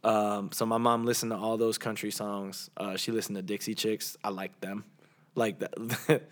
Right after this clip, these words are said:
<laughs> that's, like, first starting out. And then, um,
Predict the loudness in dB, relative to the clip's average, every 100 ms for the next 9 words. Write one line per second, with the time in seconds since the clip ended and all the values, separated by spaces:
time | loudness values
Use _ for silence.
0 | -20 -20 -4 4 4 4 4 4 2 4
1 | 4 4 0 -2 -2 -2 0 -2 -6 -20
2 | -20 -20 -20 -20 -14 2 4 6 4 6
3 | 6 6 4 -2